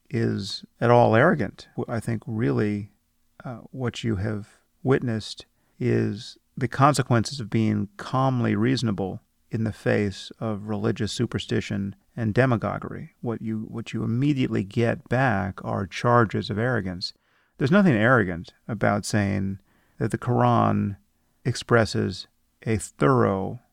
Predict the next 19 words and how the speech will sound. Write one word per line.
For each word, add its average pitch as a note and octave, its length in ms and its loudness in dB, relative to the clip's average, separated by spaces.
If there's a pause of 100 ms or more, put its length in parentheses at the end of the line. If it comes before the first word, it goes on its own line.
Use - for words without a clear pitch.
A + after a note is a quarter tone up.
(180)
intolerance A2+ 920 0
of A2 160 -4
infidels B2+ 640 -2
and A2 140 -4
is G2+ 120 -4
therefore G#2+ 480 0 (240)
divisive. A2 760 -4 (260)
Uh, - 80 -12 (100)
that's D#3+ 200 0
just - 160 -6
a E3+ 40 -4
fact. F3+ 500 -2 (180)
That's B2+ 180 -8
a A2+ 80 -8 (200)
calmly D#3 640 2
reasonable C3 600 2
thing B2 240 -2
to A#2 80 0
say G#2 400 -2